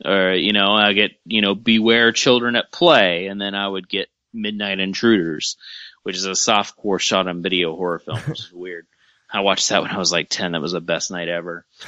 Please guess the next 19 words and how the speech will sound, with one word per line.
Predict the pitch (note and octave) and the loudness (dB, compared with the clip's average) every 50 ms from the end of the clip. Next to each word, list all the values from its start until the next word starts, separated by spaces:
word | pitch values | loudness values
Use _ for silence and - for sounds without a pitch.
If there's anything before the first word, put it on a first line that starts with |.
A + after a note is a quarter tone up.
| - - F#3 E3 - - | -4 -2 -2 0 2 2
Um, | B2+ A#2+ A#2 A#2 A2 G#2+ G#2+ - A#2 - F3+ D3+ _ _ _ _ | 2 4 4 4 2 0 -2 -6 -8 -8 -12 -16 _ _ _ _
<laughs> | _ _ _ - | _ _ _ -2
but | B2+ D3 C#3+ C3 | 2 2 2 4
watching | C3+ C3+ C#3 D3 D#3 - D#3+ C#3+ | 4 4 4 4 2 2 -2 -2
those | C3 A#2+ A2+ G#2+ - - | 0 0 -2 -2 -4 -4
things | - D#3 D#3 D3 C3 A#2+ A2 G2+ - | 0 0 2 2 2 0 -2 -2 0
like, | G#2+ G#2 G2 F#2+ - - _ _ _ - - | 2 0 0 -2 -4 -10 _ _ _ -20 -20
like | - - G#2+ A2+ A2 G2 - | -14 -8 -4 -4 -4 -2 2
that, | B2+ B2+ B2 A#2 F2 | 4 4 6 4 4
it | G2 G#2 | 2 -2
just, | A2+ A2+ - - - _ _ _ _ _ _ - - - - | -2 -4 -4 -6 -6 _ _ _ _ _ _ -20 -20 -14 -8
like, | - C3+ - | -4 -4 -2
it | C#3 - | 0 0
always | - B2+ C3+ C3+ C3+ B2+ B2 | 2 4 4 4 4 2 2
made | B2+ B2 A#2+ A#2 | 0 -2 -2 -2
me | A2+ G#2 F#2+ | -2 -6 -6
feel | - - A#2 A#2 A#2 A#2 | -6 -2 0 2 2 2
at | A2 F#2 | 0 0
home. | - - - A2 A2 A#2 B2+ D3+ E3 F3 F3 | -2 -2 -2 0 0 0 0 -2 -6 -8 -12